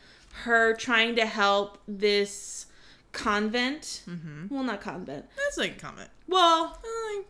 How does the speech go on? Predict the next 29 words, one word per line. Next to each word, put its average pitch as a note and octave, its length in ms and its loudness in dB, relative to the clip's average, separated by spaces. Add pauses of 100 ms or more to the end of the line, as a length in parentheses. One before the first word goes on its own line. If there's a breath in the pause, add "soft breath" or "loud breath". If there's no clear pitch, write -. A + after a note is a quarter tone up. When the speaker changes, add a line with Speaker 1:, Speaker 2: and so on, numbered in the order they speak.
(180)
Speaker 2:
mm. C4 180 -10 (120)
Speaker 1:
there's C#4+ 260 2
this C4 160 -4
factory B3 540 2
that's, G#3+ 140 2
Speaker 2:
Yeah. A#3 240 0
Speaker 1:
that's G#3 420 0 (480)
putting A#3+ 200 -8
shit - 220 -4
in A3 60 -4
the G3+ 80 -2
water G3 400 -2
in G3+ 120 -2
this F#3 160 -4
Speaker 2:
Yeah. F3 100 -6
Speaker 1:
community, G#3 640 -2 (400 loud breath)
and F3 300 -8
she F#3 640 -4 (300)
helps - 200 -16
people - 260 -16
out, - 240 -18 (100)
so. - 180 -10 (260)
Speaker 2:
I C4 180 -2
feel D#4+ 220 -6
like E4+ 240 -6
I E3+ 160 -2
cried E3 680 -6
every F3+ 340 -6
time E3+ 540 -8